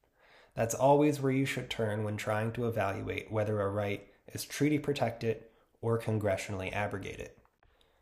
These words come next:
If this has all been very confusing, that's because it's supposed to be.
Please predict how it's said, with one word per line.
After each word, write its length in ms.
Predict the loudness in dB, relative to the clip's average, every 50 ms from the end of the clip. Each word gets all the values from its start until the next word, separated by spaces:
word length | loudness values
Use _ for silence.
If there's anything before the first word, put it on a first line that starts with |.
| _ _ _ _ _ _ _ _ _ _ _ _ _ _ _ _ _
If 220 | -6 -6 -6 -4
this 240 | -4 -4 -4 -2 0
has 160 | 0 0 0
all 340 | 0 0 0 2 2 2 2
been 280 | 0 0 0 0 -2 -2
very 340 | -2 -2 -2 0 -2 -2 -4
confusing, 800 | -6 -10 -10 -12 -10 -8 -8 -6 -6 -6 -4 -4 -4 -4 -6 -10 -14 -20 _ _ _ _ _ _ _ _ _ _ _
that's 280 | -2 -2 -2 -2 -4 -6
because 340 | -6 -6 -6 -6 -6 -6 -8
it's 180 | -8 -8 -8
supposed 440 | -8 -8 -8 -8 -8 -6 -8 -10 -12
to 60 | -12
be. 220 | -12 -12 -12 -12